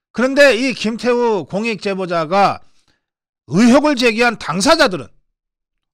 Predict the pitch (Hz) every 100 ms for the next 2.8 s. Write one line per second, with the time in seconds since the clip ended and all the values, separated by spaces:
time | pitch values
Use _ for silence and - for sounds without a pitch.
0 | _ 185 233 294 131 185 302 339 330 -
1 | 370 349 330 233 180 220 165 110 208 285
2 | 311 - 202 285 320 311 143 87